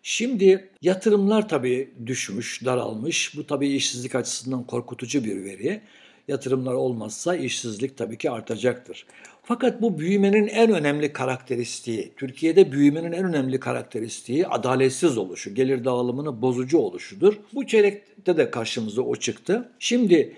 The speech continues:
iş gücünün aldığı pay yirmi altı nokta üç olmuş. Bu bir önceki çeyreğe göre yaklaşık bir puanlık bir artış gösteriyor.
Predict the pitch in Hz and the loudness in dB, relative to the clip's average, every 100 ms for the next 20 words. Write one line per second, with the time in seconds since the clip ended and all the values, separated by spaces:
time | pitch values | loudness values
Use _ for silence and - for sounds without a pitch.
0 | - - 254 - 196 147 180 165 160 175 | -20 -4 0 0 0 2 2 2 2 2
1 | 151 143 156 185 214 165 151 147 143 139 | 4 4 2 2 2 2 0 2 0 -2
2 | 151 131 - 143 214 196 139 110 127 175 | -4 -4 -2 -2 0 4 4 4 -2 -6
3 | - 147 147 226 247 190 175 - 165 160 | -4 -4 -2 0 2 4 2 0 2 4
4 | 156 151 151 170 160 165 160 151 - 175 | 4 4 4 2 0 -2 0 -2 -2 -6
5 | 147 185 170 - 147 151 151 - 147 131 | -2 0 0 -2 -4 -4 -8 -4 -2 -2
6 | 127 139 - - 113 - 123 113 156 | -4 -6 -4 -2 -2 -2 -2 2 2